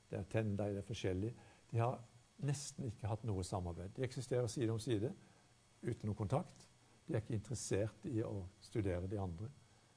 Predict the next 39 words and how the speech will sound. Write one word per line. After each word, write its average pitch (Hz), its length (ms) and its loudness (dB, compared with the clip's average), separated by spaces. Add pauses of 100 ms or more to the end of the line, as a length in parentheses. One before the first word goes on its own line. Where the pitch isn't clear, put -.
(240)
Eh, 101 360 -6 (460)
jeg 117 80 0
har 120 80 0
jo 120 160 0
gått 113 240 -2
på 120 100 0
buddhistiske 110 460 2
universiteter 104 560 0
og 107 80 4
av 98 140 2
og 95 80 -6
til 101 100 0
spør 98 320 2
en, 95 140 0 (400)
for 135 100 -4
eksempel 110 320 -2
en 107 140 4 (180)
professor 107 480 2
i, 101 140 6 (640)
i 117 80 -2
det 113 140 4
rene 104 240 4
lands 107 260 4
tradisjon 117 540 4 (420)
om, 107 220 2 (120)
eh, 98 200 4 (500)
andre 113 260 0
buddhistiske 104 560 -2
tradisjoner. 104 380 -2
«Nei, 113 160 2
det 113 100 4
vet 101 160 0
jeg 110 120 0
ingenting 104 280 0
om», 98 180 -2
ikke 110 120 -6
sant? 110 240 -6
Ikke 131 180 -6
interessert. 135 540 0